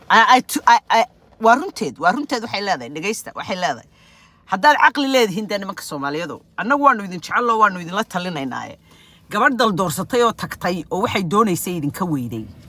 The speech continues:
Yaa, oo quus idinka istaagtay intaa iska daysaan. Kuwa weli idin doonaya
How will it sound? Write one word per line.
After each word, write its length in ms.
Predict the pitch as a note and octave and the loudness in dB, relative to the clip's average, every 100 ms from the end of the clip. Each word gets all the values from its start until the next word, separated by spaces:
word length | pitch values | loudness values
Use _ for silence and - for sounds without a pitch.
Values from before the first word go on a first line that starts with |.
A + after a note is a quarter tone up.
| - - - D#3+ | -20 -20 -8 0
Yaa, 260 | D3 B2+ - | 2 2 -4
oo 100 | C#3+ | -8
quus 340 | - G3+ - | -4 -4 -2
idinka 260 | D#3 D3+ E3 | -4 -4 -6
istaagtay 440 | - B2 A2 E3 | -6 -10 -8 -6
intaa 160 | D3+ C3+ | -4 -6
iska 200 | C3 F3+ | -6 -6
daysaan. 420 | D3 C3+ C#3 A#2 - - - - | -4 -4 -4 -6 -8 -20 -20 -4
Kuwa 180 | A#3+ | 0
weli 400 | F#3+ F3+ A3+ C4 - - - - - - - - - - - - - - - | 2 2 0 -2 -8 -20 -20 -20 -20 -20 -20 -20 -20 -20 -20 -20 -20 -18 -4
idin 240 | D#3+ E3 | -2 0
doonaya 560 | E3+ G3+ F#3+ C3 B2+ | 4 4 4 0 -4